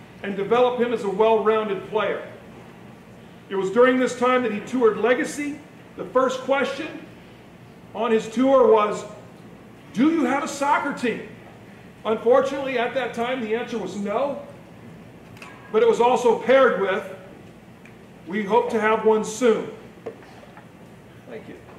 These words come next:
All right. Waiting patiently, Gavin, in his sophomore year, came home with exciting news that Legacy would form a soccer team, uh,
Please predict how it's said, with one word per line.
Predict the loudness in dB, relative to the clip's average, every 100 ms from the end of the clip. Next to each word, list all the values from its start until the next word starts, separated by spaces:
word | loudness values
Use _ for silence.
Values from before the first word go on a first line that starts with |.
| -20 -20 -20 -20 -20 -20
All | -16
right. | -14 -16 -20 -20 -20 -20 -20 -20 -20 -20 -20 -20 -20 -20 -20 -20 -20 -20 -20 -20 -20 -20 -20 -20 -20 -20 -6
Waiting | -2 -2 -4
patiently, | 2 4 4 -2 -6 -2
Gavin, | 0 0 0 -2 -6 -12 -18 -20 -20 -20 -20 -20 -20 -20 -20 -20 -20 -12
in | -10
his | -6
sophomore | 0 0 0 0 0
year, | 0 -2
came | -2 -6
home | -2 -2 0
with | -2 -4
exciting | -8 0 4 4 4 2
news | 0 0 -4 -8 -16 -20 -20 -20 -20 -20 -20 -20 -20 -20 -10
that | -4 0
Legacy | 2 2 -2 -4
would | -4 -2
form | 0 0
a | 0
soccer | 0 0 0
team, | -6 -8 -8 -12 -16 -20 -20 -20 -20 -20 -20 -20 -20 -16 -8
uh, | -4 -4